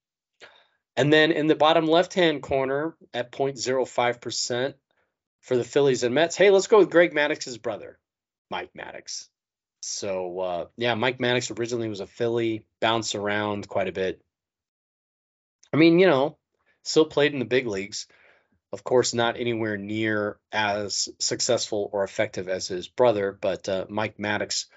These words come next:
nonetheless still had a, uh, productive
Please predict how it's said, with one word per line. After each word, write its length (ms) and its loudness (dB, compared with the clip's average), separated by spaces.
nonetheless 540 4
still 340 4
had 640 -2
a, 440 -8
uh, 260 -4
productive 720 -2